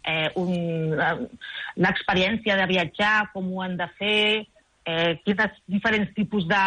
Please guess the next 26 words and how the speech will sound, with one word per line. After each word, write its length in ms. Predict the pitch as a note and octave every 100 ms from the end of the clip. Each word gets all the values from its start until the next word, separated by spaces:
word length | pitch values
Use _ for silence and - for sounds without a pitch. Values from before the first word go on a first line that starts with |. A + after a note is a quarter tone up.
| F#3
pernoctació 1040 | F3+ F3 F#3 - F#3+ - G3+ G3+ G#3 F#3+ - - -
existeixen 580 | E3+ G3+ - G#3+ F#3+ G3+
en 100 | F#3+
el 100 | F#3+
nostre 240 | F3+ F3+ E3+
sector. 600 | - - A3 A3+ A3+ G#3+ - - - _
Eh, 320 | E3+ E3 D#3+
també 300 | D#3+ G3+ F#3+
hi 80 | F#3+
ha 120 | F#3 F#3 F#3 F3 E3+ E3 - F3
el, 140 | E3+ E3 D#3+ D#3 D3+ C#3+ G#2+
el 160 | E3 E3
gastrobanning, 920 | E3 - D#3 F3+ G3 G#3+ G#3+ G#3 G#3+ A3 - _ _
tenim 260 | F3 F3+ F#3
el 100 | F3+
caravaning 460 | F3+ F3+ F3 F3
kit, 320 | - A#3+ A#3 -
hi 60 |
ha 20 |
una 160 | A3 A#3 -
sèrie 320 | A3 G#3+ G3+
de, 160 | F#3+ F#3+ F#3 E3+ E3+ E3 _ - - _ -
de, 160 | G3 F#3+ - F3+ - _ _ _
u-, 120 | A#3+ F#4 -
uf-, 240 | A#3+ - -
d'activitats 960 | G#3 G#3 - A3+ G#3 - A3 - -